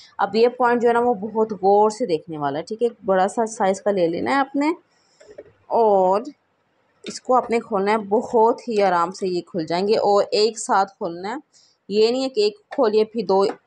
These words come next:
लगाते हुए भी इस चीज़ का ध्यान रखते हैं, खोलते हुए भी इस चीज़ का बहुत ज़्यादा ध्यान रखते हैं। प्लास्टिक की again आपने, बच्चे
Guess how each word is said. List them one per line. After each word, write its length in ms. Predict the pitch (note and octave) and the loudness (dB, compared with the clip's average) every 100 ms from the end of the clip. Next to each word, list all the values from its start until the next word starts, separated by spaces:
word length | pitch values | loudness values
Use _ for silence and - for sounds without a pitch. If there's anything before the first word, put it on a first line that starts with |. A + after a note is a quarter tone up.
| G3 | 0
लगाते 440 | G3+ G3 G#3 C#4+ | 2 2 2 0
हुए 180 | D4 D#4 | -2 -2
भी 140 | C#4+ | -4
इस 60 | D4+ | -4
चीज़ 200 | C#4 - | -8 -2
का 100 | C#4 | 0
ध्यान 300 | D#4 C#4+ B3 | 2 0 0
रखते 240 | B3+ C#4+ | -2 -2
हैं, 180 | C#4 F4 G4 - _ - | 0 0 -4 -16 _ 0
खोलते 400 | B3 B3+ G4+ F#4 | 2 2 2 2
हुए 140 | D#4 | 2
भी 160 | A3+ A#3 | 0 -2
इस 100 | A#3 | -2
चीज़ 180 | A3 | -10
का 140 | - B3+ | -2 0
बहुत 240 | B3 B3 | 4 4
ज़्यादा 180 | G3+ G#3 | 4 4
ध्यान 340 | G#3 A#3+ D3+ - | 2 0 -2 -4
रखते 240 | - E3+ | -10 -6
हैं। 240 | E3+ F#3+ - _ _ _ - _ - - _ _ - | -6 -6 -14 _ _ _ -20 _ -20 -20 _ _ 2
प्लास्टिक 420 | A3 A3+ D#4 D4+ | 2 2 -6 -4
की 120 | D#4 | 0
again 680 | D#4 C#4+ C4+ C#4 C#4+ D4 D4+ A#3+ | 2 2 2 2 2 2 0 0
आपने, 460 | G#3+ A3 A#3+ B3 - - - - | 0 0 -2 -2 -4 -12 -10 -10
बच्चे 400 | G#3+ G#3+ G#3+ B3+ | -2 -2 -2 -4